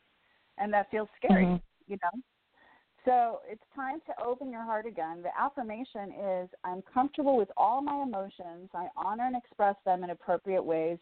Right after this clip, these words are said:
Speaker 1: I feel peace." So y-, this isn't a matter of you needing to stand up for yourself and be like, "No one's gonna criticize, I'll do whatever I want, da, da, da." But this is a matter of knowing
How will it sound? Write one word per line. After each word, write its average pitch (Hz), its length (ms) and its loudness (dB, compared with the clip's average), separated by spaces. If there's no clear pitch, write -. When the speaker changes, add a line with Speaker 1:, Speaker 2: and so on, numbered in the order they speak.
Speaker 1:
I 160 200 6
feel 160 240 -2
peace." 143 200 -10
So 220 360 0
y-, 196 180 -20
this 233 180 -6
isn't 302 240 -4
a 262 60 0
matter 233 220 2
of 190 120 -6
you 214 140 -8
needing 190 280 -10
to - 60 -20
stand 185 240 -2
up 180 140 2
for 190 80 -4
yourself 180 220 -6
and 180 100 -8
be 165 60 -2
like, 151 220 -4
"No 208 240 0
one's 208 180 -2
gonna 180 140 -14
criticize, - 360 -4
I'll 208 160 6
do 202 180 -4
whatever 185 240 -2
I 175 60 -4
want, 185 360 2
da, 185 80 -4
da, 180 100 -4
da." 175 180 2
But 190 180 -10
this 247 140 -10
is 269 120 -8
a 247 60 -6
matter 220 260 2
of 196 120 -10
knowing 202 440 -4